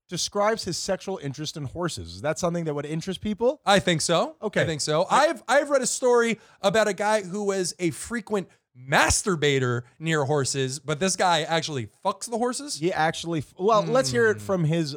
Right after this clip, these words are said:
Speaker 1: lips, as it were.
Speaker 2: Okay.
Speaker 1: "When I was first married,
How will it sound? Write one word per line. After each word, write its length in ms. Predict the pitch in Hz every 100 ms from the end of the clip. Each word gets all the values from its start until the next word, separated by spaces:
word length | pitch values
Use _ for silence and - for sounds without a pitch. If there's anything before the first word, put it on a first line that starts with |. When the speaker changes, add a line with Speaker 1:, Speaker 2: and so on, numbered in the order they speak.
| -
Speaker 1:
lips, 520 | 131 135 120 - - - _ _ _ -
as 180 | 135 117
it 80 |
were. 160 | 101 90
Speaker 2:
Okay. 640 | 170 135 120 98 110 185 214 _ _ _ _
Speaker 1:
"When 140 | 247 330
I 100 | 359
was 160 | 370
first 280 | - 214 160
married, 440 | 147 117 113 156